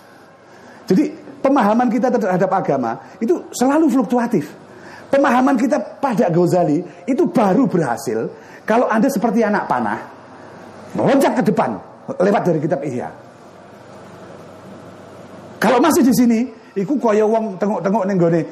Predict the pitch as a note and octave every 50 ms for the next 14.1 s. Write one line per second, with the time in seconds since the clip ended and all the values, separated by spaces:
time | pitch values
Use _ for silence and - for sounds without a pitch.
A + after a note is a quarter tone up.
0 | - - - F#3+ D#3 - C3+ A3 F#3 G3 G#3+ G3+ F#3+ D3 - - F#3 G3 F#3 D#3+
1 | E3+ C#3+ B2+ - - - - - - - - F3 E3+ E3+ D#3+ E3 E3+ E3 - -
2 | E3+ E3 E3 E3 E3+ D3+ C3+ A#2 - - - - - - - - - - - -
3 | - - - - - - - D#3 D#3 D3 C#3+ C#3 C3+ B2+ A#2+ A2+ - - - -
4 | - - - - - - - - - - - - - - E3 D#3+ D#3+ D#3 D#3+ D#3
5 | D3+ D3+ C#3+ C#3 C3+ C3+ C3+ C3 B2+ C3 C3 B2 D3 D3 D3 D3+ D#3+ G#3 B3 G3
6 | D3 - - - - - - - - - - - - - - - - - - -
7 | - - - - - - - - - - D3+ C#3+ F3 F3 E3+ D#3+ D#3+ D#3+ D3+ C#3+
8 | - E3 C#3+ D3 D3+ C#3 C3+ B2+ C#3+ D3 D3 - - - - - - - - -
9 | - - - C3+ C#3 C3+ D3 E3 D3+ D3 C#3+ C3+ - C3 A#2+ C3 B2+ B2+ C3 A#2+
10 | A2 C3+ C#3 B2 - - - - - - - F3+ F3+ F#3+ F#3 F3+ E3+ E3+ E3 E3+
11 | E3+ E3+ D3+ E3 F3 E3+ E3+ E3+ F3+ F3 F3+ D#3 D#3+ C#3 D3+ D#3 D3 D#3+ C#3 D#3
12 | D#3+ D#3 B2 A#2 A2 - D#2+ - - - - - - - - A2 G#2+ G2+ - -
13 | - - - - - - - - - - - - - - - - - - F3+ F3
14 | E4 E4